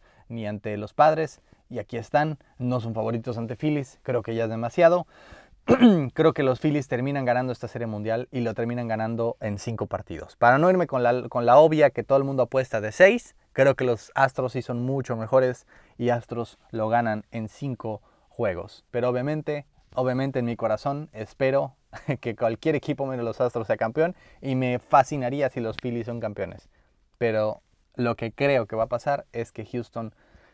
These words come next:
se corona y va a callar muchas bocas a pesar de que no queremos, a pesar de que nos negamos. Así está la situación en la Serie Mundial y así es nuestro programa de hoy,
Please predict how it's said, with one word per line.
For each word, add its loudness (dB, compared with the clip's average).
se -8
corona 0
y -8
va 2
a -4
callar -2
muchas -4
bocas -6
a 0
pesar -2
de -6
que -8
no -6
queremos, -8
a -4
pesar -2
de -6
que -10
nos -10
negamos. -8
Así 2
está 6
la 4
situación 2
en 2
la 10
Serie 0
Mundial 2
y 4
así 6
es -2
nuestro 4
programa 6
de 4
hoy, 4